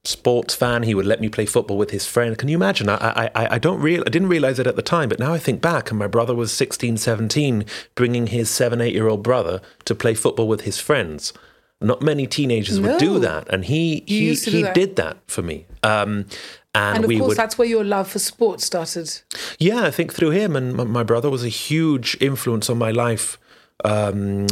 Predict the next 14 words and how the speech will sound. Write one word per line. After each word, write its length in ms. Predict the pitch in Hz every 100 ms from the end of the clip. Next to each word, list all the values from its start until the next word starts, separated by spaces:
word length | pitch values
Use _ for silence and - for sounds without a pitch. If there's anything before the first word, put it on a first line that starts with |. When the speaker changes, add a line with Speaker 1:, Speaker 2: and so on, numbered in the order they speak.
| 107 117
Speaker 1:
in 120 | 113
a, 420 | 104 98 92 92 - - - -
um, 560 | 101 98 92 92 90 92 -
you 100 | 98
know, 140 | 85
he, 160 | 87 -
he, 220 | - 110
he, 140 | - -
he, 260 | - 104 -
he 160 | -
would 120 | 101 -
finish 260 | 123 123
his 120 | 123 -
homework, 560 | 147 139 131 123 -